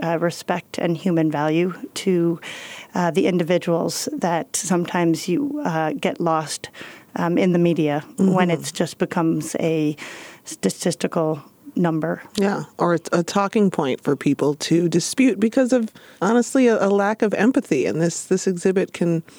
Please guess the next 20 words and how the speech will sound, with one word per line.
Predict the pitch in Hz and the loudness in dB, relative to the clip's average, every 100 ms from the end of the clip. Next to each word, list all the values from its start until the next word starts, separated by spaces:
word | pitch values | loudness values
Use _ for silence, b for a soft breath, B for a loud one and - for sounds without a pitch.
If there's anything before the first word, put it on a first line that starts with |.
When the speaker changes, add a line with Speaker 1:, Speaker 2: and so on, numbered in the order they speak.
| B B 190 | B B 0
Speaker 2:
go | 220 233 | 4 4
a | |
long | 240 233 240 | 4 4 4
way | 226 262 | 4 4
into, | 240 175 - 180 175 180 175 170 - | 2 0 0 2 2 2 2 0 -2
to | - 196 190 190 190 | -2 2 4 4 4
helping | 165 196 202 208 202 196 196 - b b b - | 2 0 0 2 2 2 2 -2 b b b -8
to, | - 220 220 220 214 - - - - | 2 6 6 4 2 -2 -4 -8 -2
you | 202 | 0
know, | 170 196 | 2 0
humanize | 196 247 247 233 196 185 185 180 | 0 4 6 6 4 2 2 2
what | 185 175 - - - | 2 0 -6 -14 -2
could | 233 180 | 0 4
be | 185 | 4
just | 175 170 - - | 4 2 0 2
a | 180 | 4
numbers | 175 175 180 170 - - - - - | 4 4 2 2 -2 -8 -14 -20 -12
proposition | - - - - - - 139 | -4 -4 -2 -4 -4 -4 -4
to | - - | -4 -6
people. | - 139 - - | -4 -4 -2 -4